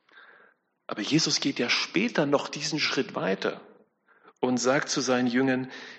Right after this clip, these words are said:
„Dieser Geist Gottes, den ich empfangen habe vom Vater, den gebe ich jetzt an euch. Und wie mein Vater mich gesandt hat, so sende ich jetzt euch.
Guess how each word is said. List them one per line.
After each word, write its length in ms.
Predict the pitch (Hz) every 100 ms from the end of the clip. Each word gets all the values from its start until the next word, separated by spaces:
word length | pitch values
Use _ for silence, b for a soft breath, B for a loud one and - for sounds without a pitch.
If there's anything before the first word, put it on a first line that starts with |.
| B -
„Dieser 360 | 208 220 202
Geist 580 | 175 156 135 147 - -
Gottes, 380 | 131 107 95 -
den 200 | 113 120
ich 480 | 190 196 - - -
empfangen 680 | 120 113 - 143 151 143 127
habe 240 | 131 135
vom 260 | - 131 131
Vater, 380 | - 101 101
den 340 | 95 143 180 175
gebe 280 | 143 160 175
ich 180 | 151
jetzt 380 | - - - -
an 340 | 156 156 160 - -
euch. 560 | 170 175 - - - - _ B B B B
Und 220 | - 135 143
wie 140 | 165
mein 260 | 151 135 131
Vater 680 | - - 131 139 143 135
mich 340 | 107 135 - -
gesandt 440 | 165 160 156 180
hat, 100 | 175
so 80 | 180
sende 320 | 143 123 113
ich 140 | 101
jetzt 180 | 123 -
euch. 420 | 208 190 107 -